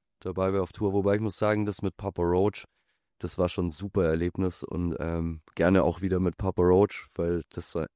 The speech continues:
echt, echt, echt mal was anderes und ja auch fantastisch irgendwie tatsächlich für, für die persönliche Vita. Irgendwie hat man das mal gemacht, das ist echt was Besonderes. Da habe ich mich richtig gefreut. Das ist wie, wenn man mal,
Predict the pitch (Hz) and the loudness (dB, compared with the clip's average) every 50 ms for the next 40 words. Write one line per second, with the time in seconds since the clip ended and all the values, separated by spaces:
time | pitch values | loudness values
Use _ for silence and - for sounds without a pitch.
0 | _ - 90 90 82 80 - - - - - 82 76 - - - 80 80 82 _ | _ -4 -2 -2 -2 -4 -8 -12 -10 -8 -8 -8 -8 -10 -12 -10 -10 -10 -10 _
1 | - 82 80 80 78 76 - - - 85 87 90 87 85 90 90 - - - - | -12 -10 -10 -8 -8 -8 -6 -6 -4 -2 -2 -2 -2 -2 -2 -4 -4 -6 -6 -4
2 | 80 82 80 80 78 - - _ _ _ - - 73 - 80 78 - - 80 76 | -2 -2 -2 -4 -6 -8 -14 _ _ _ -8 -6 -4 -2 -2 -4 -2 -2 -2 -2
3 | 73 - 76 76 - - - 80 73 - - - 76 78 82 85 78 80 82 80 | -4 -4 -4 -4 -4 -2 -2 -4 -6 -4 -6 -4 -4 -2 -2 -2 -2 -2 -2 -2
4 | 73 _ - - 87 82 - - 87 80 - 92 90 85 90 - - _ - - | -4 _ -8 -6 -6 -6 -2 -4 -4 -4 -2 -2 -4 -4 -4 -8 -16 _ -8 -6
5 | 92 90 87 80 - - 101 95 78 73 71 - - 90 87 90 95 95 98 90 | -4 -4 -4 -6 -8 -4 -2 0 0 0 0 0 0 0 2 2 0 0 2 0
6 | 90 - - 95 98 98 85 80 80 _ _ _ _ _ _ _ _ - 98 95 | 0 -2 -2 -4 -2 -2 -4 -4 -8 _ _ _ _ _ _ _ _ -6 -6 -4
7 | - - 95 101 92 87 85 _ - - - 85 104 107 104 101 92 104 104 98 | -2 -2 0 0 0 -4 -6 _ -14 -6 -2 0 0 0 0 0 0 0 0 0
8 | 90 80 - _ _ _ - - - - - - - 107 - 95 98 98 95 104 | 0 -2 -4 _ _ _ -20 -20 -20 -20 -16 -6 -6 -4 -2 0 -2 0 0 0
9 | 98 - - 104 107 101 98 95 98 95 98 113 110 - - - 98 92 - 98 | -2 0 -2 -2 0 0 0 0 0 0 0 0 -2 -4 -6 -4 -4 -4 -2 -4
10 | - - - 92 98 - 92 90 - - 90 82 90 90 92 95 98 98 92 87 | -4 -4 -6 -6 -4 -4 -6 -6 -6 -6 -8 -8 -6 -6 -4 -4 -4 -4 -2 -4
11 | 90 87 - - - - 90 92 85 78 85 90 82 87 87 95 - - 90 - | -4 -4 -4 -6 -4 -2 -2 -2 -2 -2 -4 -6 -6 -4 -6 -6 -6 -8 -12 -10
12 | - 90 - - - 87 92 92 - 92 90 - 110 - - - 120 123 127 123 | -10 -12 -10 -6 -4 -2 -2 -2 -2 -4 -8 -6 -6 -8 -6 -4 -2 -2 0 0
13 | 113 113 113 110 110 113 113 110 107 107 110 113 107 | 0 -2 -2 0 -2 -2 -2 -2 -2 0 -2 -2 -4